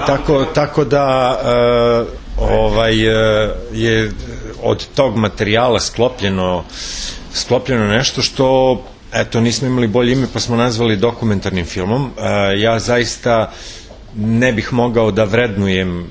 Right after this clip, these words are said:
ovo ostvarenje objektivno, zato što sam, e, lično uključen u njega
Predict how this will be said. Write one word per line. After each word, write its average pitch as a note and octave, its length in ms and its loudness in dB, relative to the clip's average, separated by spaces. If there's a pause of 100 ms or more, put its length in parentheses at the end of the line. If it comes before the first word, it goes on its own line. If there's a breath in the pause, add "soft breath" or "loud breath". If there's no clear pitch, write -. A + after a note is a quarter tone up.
(480)
ovo G2+ 360 0
ostvarenje G#2 600 -2
objektivno, A#2 600 0
zato A2+ 260 -2
što - 180 -4
sam, G#2 540 0
e, G2 40 0 (560)
lično A#2+ 520 -2
uključen G#2 520 -2
u F#2+ 60 0
njega F#2 520 0